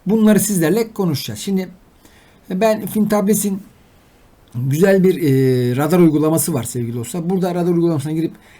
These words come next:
net kar, e, ların arttıran ve net öz kaynak karlılığını arttıranlara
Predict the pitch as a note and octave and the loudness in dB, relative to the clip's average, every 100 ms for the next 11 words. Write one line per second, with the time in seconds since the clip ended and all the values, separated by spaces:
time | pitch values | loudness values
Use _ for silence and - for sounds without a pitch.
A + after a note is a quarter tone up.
0 | _ _ - C#3+ F#3 G3 - - D#3+ F#3+ | _ _ -4 0 0 -2 -4 0 0 0
1 | - _ _ _ - B2+ A#2+ A#2 A2 A2+ | -8 _ _ _ -14 -12 -12 -12 -14 -16
2 | - - D3 D#3+ D#3+ D#3+ E3 C#3 D3 C3+ | -16 -8 -2 -2 -2 0 -2 -2 -2 -2
3 | C#3+ - D#3 D#3 E3 F3+ F3+ - _ _ | -4 -8 -6 -2 -2 -2 -4 -20 _ _
4 | _ _ _ _ _ - - _ _ - | _ _ _ _ _ -20 -20 _ _ -20
5 | - _ _ _ _ _ _ - _ _ | -20 _ _ _ _ _ _ -20 _ _
6 | - D#3+ C#3 - F3 G3 - C#3+ B2+ B2+ | -6 -4 -2 0 0 0 0 0 0 -2
7 | E3 D#3+ - D3 B2+ | -2 -4 -2 -2 -2